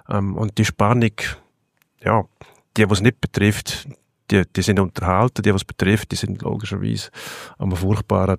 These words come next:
fast Terror ausgesetzt. Aber eigentlich für den Zuschauer ist das etwas vom, vom, vom Grössten, was es gibt, der Nervenkitzel dort. Da müssen wir da nicht schon dafür sorgen, dass es das jedes Jahr gibt?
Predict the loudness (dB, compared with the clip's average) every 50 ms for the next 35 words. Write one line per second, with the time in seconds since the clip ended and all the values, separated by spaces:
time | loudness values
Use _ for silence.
0 | -4 _ -10 -6 -4 -4 -4 -4 _ 0 2 4 6 6 6 6 6 4 4 2
1 | 0 -2 0 2 2 2 2 0 -4 -8 -8 -10 -14 -18 -20 -20 -20 -20 _ _
2 | _ _ -2 0 0 0 0 2 0 2 2 2 0 0 -4 -6 -6 -4 -4 -4
3 | -4 0 2 4 4 4 4 4 2 2 2 0 0 -2 -4 -4 -2 -2 -4 -4
4 | -4 -4 -6 -6 -4 -2 -4 -4 -4 -6 -10 -14 -20 _ -20 -20 -12 -8 -8 -8
5 | -6 -2 -2 0 2 4 4 6 6 4 4 2 0 0 0 0 0 0 0 0
6 | 0 0 0 -2 0 2 2 2 2 2 0 -4 -4 -2 0 0 -2 -2 -4 -6
7 | -4 -4 -2 -2 -4 -6 -8 _ -10 -8 -6 -6 -6 -6 -6 -4 -2 -2 0 0
8 | -2 -4 -6 -12 -16 _ _ -20 -20 -20 -20 -14 -8 0 2 2 2 2 2 4
9 | 4 4 6 6 6 6 6 4 4 2 0 0 0 -2 -4 0 0 0 2 2
10 | 2 2 2 0 0 0 0 0 0 -2 -2 -4 -6 -10 -12 _ _ _ -20 -20
11 | -20